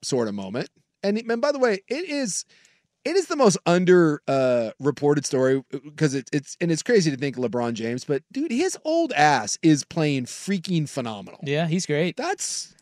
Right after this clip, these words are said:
Speaker 1: I'm sorry. I don't know what he's on. I got a good idea, but, uh,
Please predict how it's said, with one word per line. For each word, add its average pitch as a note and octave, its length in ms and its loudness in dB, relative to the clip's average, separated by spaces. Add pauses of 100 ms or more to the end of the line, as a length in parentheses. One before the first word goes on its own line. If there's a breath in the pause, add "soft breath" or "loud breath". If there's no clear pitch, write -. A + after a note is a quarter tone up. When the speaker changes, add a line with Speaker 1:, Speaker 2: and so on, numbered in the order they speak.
(600)
Speaker 1:
I'm F4+ 180 -10
sorry. D#3 360 6
I F#3+ 120 4
don't D#4 160 4
know A#3 120 6
what F3 280 4
he's E3 260 0
on. D3 380 2 (100)
I D3+ 80 -4
got D3 140 4
a B2+ 60 -2
good C3 140 2
idea, A#2+ 380 2
but, A2 300 -2 (440 soft breath)
uh, B2+ 380 0